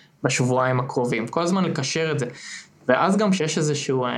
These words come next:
עיכוב בדליברי, ומשהו מתעכב בשבועיים, ומתעכב עכשיו בארבעה שבועות, אז שנייה, לא רק להסתכל איך זה דוחה את הספרינט הבא ואת הספרינט אחריו, אלא איך זה משפיע על העמידה שלנו ביעדים העסקיים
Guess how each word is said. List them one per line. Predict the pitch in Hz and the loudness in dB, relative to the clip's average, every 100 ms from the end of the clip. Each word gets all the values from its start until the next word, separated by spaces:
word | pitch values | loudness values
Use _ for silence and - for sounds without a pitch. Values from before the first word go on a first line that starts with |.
| 127 139 147 | -2 -4 -6
עיכוב | - 196 175 | -2 0 2
בדליברי, | 147 135 139 165 160 127 117 127 | 2 2 2 0 0 -2 -4 -4
ומשהו | 127 139 156 175 | -2 -2 -2 -2
מתעכב | 165 160 135 156 156 | -2 -4 -4 -2 -2
בשבועיים, | 143 131 131 135 131 120 | -2 -2 -2 -2 -2 -4
ומתעכב | 123 123 - 156 | -6 -8 -4 -4
עכשיו | 156 151 135 | -2 -2 0
בארבעה | 127 127 143 160 | -2 -2 -2 -2
שבועות, | 160 143 135 135 - _ - | -2 -2 -2 -6 -12 _ -4
אז | 120 | -2
שנייה, | - 139 147 170 170 | 0 0 2 2 2
לא | 175 | 2
רק | 196 226 | 0 0
להסתכל | 196 180 160 - 156 | 0 0 -2 -2 -2
איך | 151 | -2
זה | 143 | 0
דוחה | 139 139 151 | 0 0 -2
את | 139 139 | -2 -2
הספרינט | 131 123 123 - - 147 147 131 | 0 0 -2 -6 -4 -2 0 0
הבא | 135 143 | 2 0
ואת | 139 131 | -2 -2
הספרינט | - 143 135 | -4 -2 0
אחריו, | 135 135 117 123 113 - - _ _ _ | 0 -4 -2 -2 -2 -8 -18 _ _ _
אלא | 127 123 - - | 2 2 0 -2
איך | 185 180 | -2 0
זה | 180 170 143 131 123 120 | 0 2 0 0 -2 -2
משפיע | 123 - - 185 180 | -2 -4 -2 0 2
על | 151 | 2
העמידה | 131 123 120 123 - 123 120 156 | 2 2 2 0 0 -2 -2 -2
שלנו | 165 170 139 131 | -2 -2 0 -2
ביעדים | 123 123 127 175 | -2 -2 -2 -2
העסקיים | 156 139 - 147 139 | -2 -6 -4 -2 -2